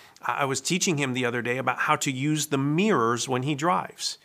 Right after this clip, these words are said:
and that he can't just trust looking into those mirrors because there's blind spots. There's spot that the mirrors don't reflect back, and there might be, uh, a car or a person or somebody in that spot. And so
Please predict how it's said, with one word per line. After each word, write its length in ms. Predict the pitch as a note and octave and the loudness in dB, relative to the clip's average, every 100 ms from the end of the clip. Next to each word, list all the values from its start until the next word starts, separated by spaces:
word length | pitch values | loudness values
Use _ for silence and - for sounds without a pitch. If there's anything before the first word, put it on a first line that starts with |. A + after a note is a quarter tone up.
| - - - | -20 -20 -4
and 100 | C#3 | 0
that 120 | D#3 | 2
he 120 | C3 D#3+ | 0 -4
can't 380 | - G#3 G#3 | 0 2 2
just 200 | E3+ - | 2 0
trust 400 | - - F3+ - | 0 0 2 0
looking 360 | D3 E3+ F3 D#3+ | 2 0 2 0
into 240 | D#3 D#3+ | 0 0
those 260 | C#3 C#3 B2 | 0 0 0
mirrors 280 | C#3+ F#3 F#3 | 0 0 0
because 340 | C#3+ C#3 B2+ | -4 -4 -2
there's 200 | C3 A2+ | -2 -4
blind 460 | A2 B2+ D3 G#3+ G#3+ | -6 -4 0 0 -2
spots. 380 | - G2 G#2 - | -4 -6 -6 -4
There's 260 | B2+ - - - - | -2 -2 -6 -14 -4
spot 380 | - F3+ F#3 | 2 4 4
that 80 | F3 | 2
the 80 | D3+ | 0
mirrors 320 | D3+ F3 C#3+ | 4 4 4
don't 280 | A#2+ D#3 F#3+ | 4 2 2
reflect 560 | F3 D3 - E3+ C#3+ - | -2 -2 -2 -2 -2 0
back, 260 | E3+ F3 - | 0 0 -2
and 180 | C#3 C3+ | -4 0
there 80 | C3 | 0
might 260 | C#3+ G3 | 2 0
be, 220 | F#3+ C3+ A#2 - - - | -2 -4 -6 -14 -8 0
uh, 260 | B2+ C3+ | 0 2
a 0 | |
car 480 | - - F#3 F#3 F#3 | -2 2 6 6 6
or 180 | D#3+ B2 | 6 4
a 60 | B2 | 4
person 380 | G3 F#3+ D3 | 4 4 4
or 80 | B2+ | 2
somebody 460 | - - G3 F#3 D#3+ | 2 2 2 2 2
in 80 | C#3+ | 0
that 180 | C3 | -2
spot. 420 | - - G3 E3 - - - | -2 0 2 2 0 -16 -8
And 120 | D3 C#3 | -2 2
so 300 | E3 D3+ | 4 4